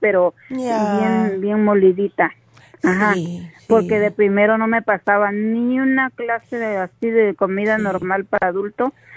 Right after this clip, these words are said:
Speaker 1: no me
Speaker 2: Ya.
Speaker 1: estaba pasando nada y ahorita ya estoy comiendo porque no tenía
Speaker 2: Qué
Speaker 1: nada de
Speaker 2: bueno,
Speaker 1: hambre.
Speaker 2: qué bueno.
Speaker 1: Y
Speaker 2: Me
Speaker 1: ahorita
Speaker 2: alegra.
Speaker 1: ya estoy comiendo un poquito más.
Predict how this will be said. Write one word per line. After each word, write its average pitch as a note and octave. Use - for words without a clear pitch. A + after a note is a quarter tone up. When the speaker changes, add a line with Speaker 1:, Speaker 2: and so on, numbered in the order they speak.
Speaker 1:
no G3
me G#3+
Speaker 2:
Ya. -
Speaker 1:
estaba G#3
pasando F#3+
nada F#3
y F3
ahorita F3+
ya F3+
estoy -
comiendo F#3
porque G3+
no F3
tenía F3
Speaker 2:
Qué E3+
Speaker 1:
nada E3+
de G3+
Speaker 2:
bueno, -
Speaker 1:
hambre. A#3
Speaker 2:
qué A3+
bueno. E3
Speaker 1:
Y -
Speaker 2:
Me G3+
Speaker 1:
ahorita G3
Speaker 2:
alegra. G3+
Speaker 1:
ya G3
estoy G3
comiendo F#3+
un F#3+
poquito F#3+
más. F#3+